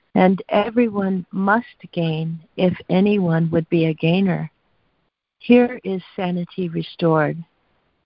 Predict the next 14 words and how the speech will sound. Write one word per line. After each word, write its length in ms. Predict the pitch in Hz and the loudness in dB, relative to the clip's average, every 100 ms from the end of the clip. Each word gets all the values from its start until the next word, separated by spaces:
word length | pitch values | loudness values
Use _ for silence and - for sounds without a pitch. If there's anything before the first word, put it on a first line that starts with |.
| _ _ | _ _
and 260 | - 208 190 - | 0 2 2 0
on 280 | 247 277 | 2 2
this 160 | 262 226 - | -2 -4 -8
single 360 | - 226 220 202 | -10 -6 -6 -6
rock 440 | 180 196 208 - - _ - | -4 -2 -4 -6 -18 _ -12
of 80 | - | -10
truth 340 | - 175 156 165 - - _ _ _ _ _ _ | -8 -8 -8 -10 -16 -20 _ _ _ _ _ _
can 220 | - 196 196 - | 2 4 4 0
faith 280 | 202 214 - - | 0 2 0 -4
in 180 | 190 190 | -2 0
God's 460 | 196 185 185 190 - - | 2 4 4 0 -6 -10
eternal 640 | 190 175 - 202 214 220 - - | -10 -6 -4 -4 -4 -6 -6 -6
saneness 540 | 208 214 202 175 151 - _ _ _ _ _ - | -4 -2 -4 -6 -10 -18 _ _ _ _ _ -14
rest 400 | 185 180 180 156 | -2 2 4 2